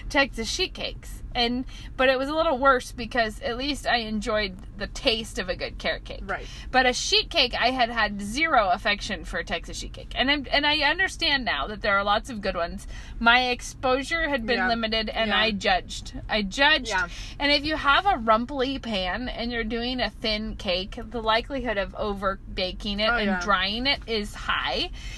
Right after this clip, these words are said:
Speaker 1: and that no amount of quick icing
Speaker 2: No.
Speaker 1: recovers you from that.
Speaker 2: No.
Speaker 1: So I did not like Texas sheet cake.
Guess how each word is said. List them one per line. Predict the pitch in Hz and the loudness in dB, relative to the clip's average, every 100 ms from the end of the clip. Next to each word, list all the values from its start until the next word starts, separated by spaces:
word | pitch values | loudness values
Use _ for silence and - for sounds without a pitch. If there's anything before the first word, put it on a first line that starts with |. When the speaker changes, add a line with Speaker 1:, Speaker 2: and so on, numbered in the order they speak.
| - | -4
Speaker 1:
and | 220 233 247 | 4 4 4
that | 247 220 | 0 0
no | 240 254 269 | 2 4 4
amount | 294 240 220 233 - | 2 2 2 2 0
of | 214 208 - | -2 -2 -8
quick | - 233 - | -2 -2 -2
icing | 202 214 220 233 202 190 202 - - | 0 0 0 -6 -6 -6 -8 -10 -10
Speaker 2:
No. | 202 214 | -2 0
Speaker 1:
recovers | 202 196 233 240 226 220 | 4 6 6 4 -2 -4
you | 185 | -8
from | - 147 | -8 -8
that. | - 202 | -8 -8
Speaker 2:
No. | 214 196 | -4 2
Speaker 1:
So | 254 262 254 - - - | 2 2 0 -4 -8 -4
I | 240 | 0
did | 311 | 0
not | 311 285 226 | 4 4 6
like | 233 214 - - | 2 0 -4 -6
Texas | 226 202 202 | -4 -4 -6
sheet | 160 - | -8 -6
cake. | - | -8